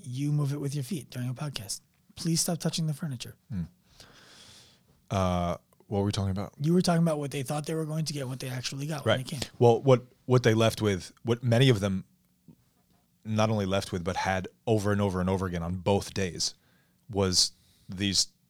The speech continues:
Speaker 2: total breakdowns of everything they thought to be true about themselves
Speaker 1: Mm-hmm.
Speaker 2: and a realization of what is true about themselves and anyone else that they're talking about. So they never have to know the right thing to say because they can be in the kind of place where the right thing to say would occur to them naturally.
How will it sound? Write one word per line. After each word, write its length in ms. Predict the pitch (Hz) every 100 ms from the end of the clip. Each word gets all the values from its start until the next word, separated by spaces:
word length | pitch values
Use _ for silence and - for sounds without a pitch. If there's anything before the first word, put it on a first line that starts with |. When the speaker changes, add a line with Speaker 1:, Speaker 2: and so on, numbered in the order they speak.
| -
Speaker 2:
total 540 | - - 123 120 113
breakdowns 800 | 107 113 98 113 104 113 101 95
of 80 | 90
everything 480 | 98 101 95 98 95
they 120 | 95
thought 320 | - 101 98
to 80 | -
be 100 | 92
true 280 | 87 - 101
about 280 | 92 92 -
themselves 840 | 90 101 101 - 104 101 78 - - _ 147
Speaker 1:
Mm-hmm. 180 | 127 139 _ _ _ -
Speaker 2:
and 100 | 104
a 40 |
realization 500 | 117 113 110 107 -
of 120 | 104
what 120 | 101 104
is 160 | 135
true 160 | - 110
about 200 | 92 90
themselves 340 | 87 - 98
and 240 | 104 120 117
anyone 340 | 117 113 107 107
else 180 | 104
that 100 | -
they're 120 | 92 90
talking 320 | 107 107 90
about. 320 | 82 87 - - -
So 320 | - 98 87 - _ -
they 140 | 107
never 140 | 139 127
have 100 | 120
to 260 | 123 113 - -
know 560 | 104 117 123 120 113 -
the 140 | 104
right 180 | 107 101
thing 160 | 107
to 100 | 95
say 300 | 90 113 104
because 240 | 92 95 87
they 120 | 95
can 160 | - 104
be 180 | 107 104
in 80 |
the 80 | 101
kind 220 | - 95
of 80 | 92
place 400 | - 101 104 123
where 100 | 107
the 100 | 98
right 180 | 95 101
thing 160 | 104 98
to 100 | 101
say 180 | - 98
would 140 | 90
occur 240 | 90 - 110
to 140 | -
them 140 | 87 87
naturally. 380 | 95 - -